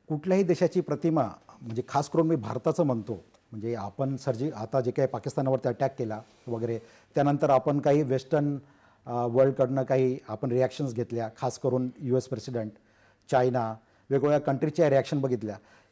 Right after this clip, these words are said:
ह्या लक्षात ठेवायला पाहिजे, आपण ह्या ज्या रिॲक्शन असतात, ह्या विकासासाठी नाही आहेत. त्यांना माहिती आहे, भारत तर विकास करणार आहे. तर ह्या ज्या रिॲक्शन आहे, या खास करून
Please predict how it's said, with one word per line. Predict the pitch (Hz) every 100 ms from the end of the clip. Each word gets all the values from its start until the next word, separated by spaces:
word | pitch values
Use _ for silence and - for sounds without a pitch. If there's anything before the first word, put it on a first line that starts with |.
| _
ह्या | 127
लक्षात | 180 175 196
ठेवायला | 190 147 135
पाहिजे, | 131 139 139
आपण | 131 165
ह्या | 139 160 180
ज्या | 147 175
रिॲक्शन | 143 135 185
असतात, | 165 - 107 - _ _ _ _ _ _
ह्या | 175
विकासासाठी | 175 147 170 180 180 180
नाही | 180 156
आहेत. | 110 -
त्यांना | 135 147
माहिती | 143 143 165
आहे, |
भारत | 131 127 -
तर | 151
विकास | 135 139 -
करणार | 120 110
आहे. | 85 - _ _ _ _ _ _
तर | 143
ह्या | 127 151
ज्या | 196 233
रिॲक्शन | 208 185 - 170
आहे, | 165
या | 156 143
खास | - 160
करून | - 143 113